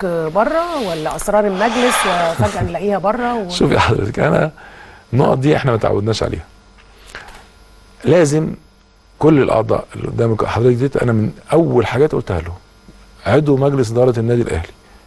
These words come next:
Speaker 2: هو عضو مجلس اداره النادي الاهلي جوه غرفه المجلس، يخرج بره، ودي الجمله اللي سمعتها من الكابتن صالح سيمر الله يرحمه،
Speaker 1: مم.
Speaker 2: يخرج بره هو عضو عامل، يسمع الناس ويبقى قريب من كل الاعضاء،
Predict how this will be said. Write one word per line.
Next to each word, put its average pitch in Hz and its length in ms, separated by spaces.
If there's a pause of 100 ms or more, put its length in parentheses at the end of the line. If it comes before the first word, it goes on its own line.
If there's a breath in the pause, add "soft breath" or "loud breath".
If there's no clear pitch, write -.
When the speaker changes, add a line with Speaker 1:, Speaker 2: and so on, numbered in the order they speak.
(120)
Speaker 2:
هو 107 140
عضو 127 200
مجلس 127 240
اداره 123 240
النادي 123 240
الاهلي 131 180
جوه 143 500 (220)
غرفه 120 280
المجلس، - 520 (420 loud breath)
يخرج 120 280
بره، 131 280
ودي 123 200
الجمله 143 240
اللي 131 100
سمعتها 127 240
من 135 120
الكابتن - 240
صالح 123 180
سيمر 110 260
الله 87 120
يرحمه، 85 180 (420 loud breath)
Speaker 1:
مم. 196 200
Speaker 2:
يخرج 139 200
بره 156 280
هو 113 180
عضو 131 180
عامل، 113 300 (600 soft breath)
يسمع 143 420
الناس 143 460
ويبقى 110 180
قريب 131 260
من 113 80
كل 165 280
الاعضاء، 117 440